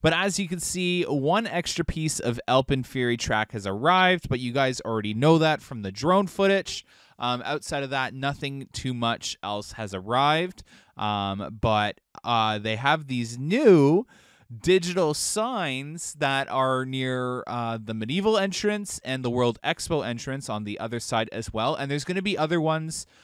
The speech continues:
um, added into the park. So, um, over by Flying Canoes,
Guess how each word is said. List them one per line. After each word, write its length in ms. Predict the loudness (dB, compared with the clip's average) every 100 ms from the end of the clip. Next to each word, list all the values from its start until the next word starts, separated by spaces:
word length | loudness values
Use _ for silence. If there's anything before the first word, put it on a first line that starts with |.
| _ _
um, 320 | 0 2 2 -2
added 500 | -2 0 2 0 -2 -6
into 280 | -8 -6 -6
the 120 | -2
park. 440 | 0 0 -2 -2
So, 540 | -2 2 4 4 2 -2
um, 400 | -2 -2 -2 -4
over 400 | 0 0 2 0
by 320 | 2 2 2 0
Flying 380 | -2 -2 -2
Canoes, 800 | -4 -2 2 4 6 4 -2 -6